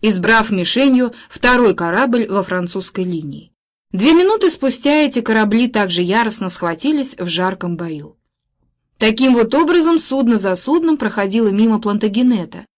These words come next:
со стороны открытого моря и занимало место впереди того корабля, который только что перед этим сам был передовым, пока Ахилл лорда Морганика, последняя из пяти судов, не встал борт к борту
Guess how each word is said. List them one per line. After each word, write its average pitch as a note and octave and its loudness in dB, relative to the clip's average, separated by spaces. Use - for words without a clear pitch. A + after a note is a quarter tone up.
со - -6
стороны A3 2
открытого G#3 -2
моря G#3+ 0
и F#3 -6
занимало A3+ 4
место G#3+ -2
впереди G3 -2
того G3 -2
корабля, F#3+ -2
который B3 0
только D4 0
что A#3 -2
перед G3 0
этим A#3 0
сам A3+ 2
был G#3 0
передовым, F3 -4
пока G#3+ 2
Ахилл A3+ -2
лорда G3 2
Морганика, F#3+ -2
последняя A3 0
из - -6
пяти A3 -2
судов, A3 0
не G#3 2
встал A3+ 0
борт F#3+ -2
к E3 -16
борту A#3+ -2